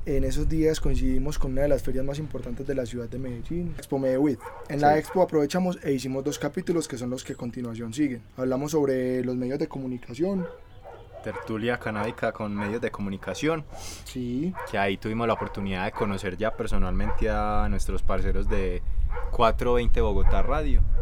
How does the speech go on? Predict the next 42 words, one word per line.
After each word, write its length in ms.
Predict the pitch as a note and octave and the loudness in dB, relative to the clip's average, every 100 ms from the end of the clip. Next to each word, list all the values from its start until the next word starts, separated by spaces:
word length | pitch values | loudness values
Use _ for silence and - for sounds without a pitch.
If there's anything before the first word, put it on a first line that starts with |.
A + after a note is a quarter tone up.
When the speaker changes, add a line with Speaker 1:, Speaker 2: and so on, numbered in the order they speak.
| - - | 2 0
Speaker 1:
Sí, 240 | C#3+ C3+ | 0 0
veníamos 420 | B2 B2+ C3 D3 C3 | 0 0 0 0 0
hacía 300 | B2 B2+ C3 | -2 -2 -2
rato 300 | C#3 D3 C#3 | 0 2 2
bien 240 | C#3+ C#3 | 0 0
hablando 420 | C3+ C#3 C3+ C3 | 0 0 0 -2
con 200 | - A#2+ | -4 -2
ellos, 340 | C3+ C3+ C3 - | -2 -2 -2 -4
qué 80 | |
vamos 200 | B2 B2 A#2 | -2 -2 -4
a 20 | |
hacer, 360 | B2 C3+ C3 B2 | -4 -2 -4 -6
no 80 | |
sé 80 | A2+ - | -10 -6
qué. 340 | C#3+ C3+ F#2 | -4 -4 -6
Speaker 2:
Exacto. 500 | - C3 C#3 - A2+ - - - - - - - - - - - | -6 -4 -4 -6 -4 -2 -2 0 -2 -2 -8 -10 -10 -10 -10 -6
Speaker 1:
Nos 180 | D3 D3 | -4 -4
encontramos 420 | C#3 C3 D#3 F3 | -4 -4 -2 0
en 80 | D3+ | 2
la 120 | D3 | 0
expo, 260 | E3 C3+ B2 | 0 -2 -2
de 120 | B2 | -2
una 240 | C3 C3+ | -2 -4
nos 120 | B2+ B2 | -4 -6
encontramos 440 | B2 A#2+ A#2+ B2+ | -8 -8 -8 -6
en 100 | B2+ | -6
la 180 | A#2+ C3 | -6 -6
expo. 260 | - G3+ - - - - - - - | -8 -12 -16 -18 -18 -18 -20 -20 -10
Recuerdo 400 | C#3+ C#3 D3 D3+ | -6 -4 -2 -2
que 100 | F3 | -2
en 60 | C#3+ | -2
esos 160 | C3+ | -2
días 360 | D3 D#3+ D#3+ - - - - - - - | 2 2 2 -2 -14 -16 -18 -18 -14 -6
había 200 | C3+ B2+ | -4 -2
un 80 | |
tema 220 | B2+ D3 D3+ | -2 0 0
de 60 | |
un 80 | D3 | -2
paro 440 | - D3+ C#3+ C#3 C#3+ - - | 2 4 4 2 -4 -18 -14
a 80 | C3 | -8
nivel 240 | B2+ B2 B2 | -6 -4 -4
nacional. 520 | C#3+ C#3 C3 C#3+ | -4 -4 -2 -2